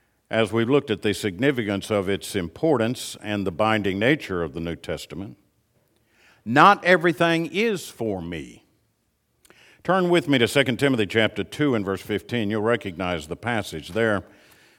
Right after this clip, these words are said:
Paul is giving Timothy some serious responsibility as he leaves him there at, um, Ephesus to do the work and continue the work that is to be done.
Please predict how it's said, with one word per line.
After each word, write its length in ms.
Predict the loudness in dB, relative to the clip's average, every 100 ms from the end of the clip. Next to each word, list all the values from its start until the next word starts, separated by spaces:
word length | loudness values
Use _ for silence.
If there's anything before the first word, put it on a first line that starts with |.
| 0
Paul 320 | 4 6 6
is 120 | 2
giving 280 | 0 0 0
Timothy 400 | 0 0 0 -2
some 300 | -2 -4 -4
serious 480 | -2 0 2 0 -2
responsibility 960 | -8 -2 -2 -2 -2 0 0 0 0 -2
as 160 | -4
he 80 | -6
leaves 380 | -4 -2 -4 -6
him 140 | -6
there 400 | -4 -2 -2 -6 -12 _ _ _ _ _ _ _
at, 440 | -2 -2 -2 -6 -4
um, 480 | -2 -2 -4 -8 -6
Ephesus 560 | -4 -2 -4 -4 -6 -4
to 140 | -4
do 200 | -2 -2
the 120 | -2
work 320 | -2 -2 -2
and 100 | -6
continue 480 | -6 -6 -4 -4 -2
the 100 | -2
work 340 | -2 -4 -6 -6
that 140 | -4
is 180 | -4 -6
to 80 | -8
be 160 | -8
done. 480 | -6 -6 -4 -6 -8